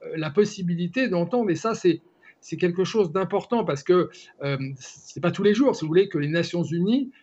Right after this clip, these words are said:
euh, en fait, exposent finalement la question, euh, des archives, euh, du génocide des Tutsis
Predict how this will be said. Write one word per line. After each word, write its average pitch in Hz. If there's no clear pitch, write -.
euh, 139
en 147
fait, 240
exposent 226
finalement 165
la 165
question, 185
euh, 143
des 160
archives, 185
euh, 151
du 165
génocide 175
des 147
Tutsis 240